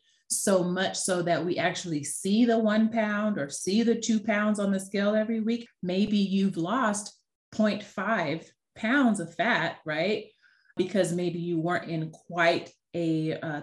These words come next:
thirty-five hundred calorie deficit. So the thirty-five hundred calorie deficit is to lose one pound. Maybe you didn't quite meet that thirty-five hundred,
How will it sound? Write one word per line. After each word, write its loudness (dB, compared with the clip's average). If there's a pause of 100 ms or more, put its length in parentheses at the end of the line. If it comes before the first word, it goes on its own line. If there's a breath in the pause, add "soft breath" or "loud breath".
thirty-five 2
hundred -2
calorie 0
deficit. -4
So -4
the -8
thirty-five 2
hundred 0
calorie 0
deficit -4
is -6
to -4
lose -6
one -8
pound. 0 (220 loud breath)
Maybe 0
you 2
didn't 2
quite 0
meet -4
that 0
thirty-five 0
hundred, 0